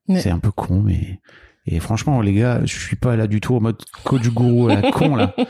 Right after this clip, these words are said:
Speaker 1: <laughs>
Speaker 2: C'est vraiment, genre, les portes dans la gueule que je me suis pris.
Speaker 1: Ouais, c'est ça, ouais, ouais.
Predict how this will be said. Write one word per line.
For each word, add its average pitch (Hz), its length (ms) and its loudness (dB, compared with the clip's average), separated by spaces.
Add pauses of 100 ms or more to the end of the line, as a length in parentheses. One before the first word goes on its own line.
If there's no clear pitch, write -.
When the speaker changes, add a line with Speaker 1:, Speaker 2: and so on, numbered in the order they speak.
(120)
Speaker 1:
<laughs> - 280 -4
Speaker 2:
C'est - 180 -2
vraiment, 117 640 0 (480)
genre, 120 300 0 (240)
les 113 160 -2
portes 123 280 -4
dans 110 100 -2
la 104 100 0
gueule 113 220 2
que - 200 0
je - 180 -10
me 160 60 2
suis - 260 -4
pris. - 180 -2
Speaker 1:
Ouais, 226 160 2
c'est 196 140 -4
ça, 190 240 -2
ouais, 196 140 0
ouais. 185 280 -2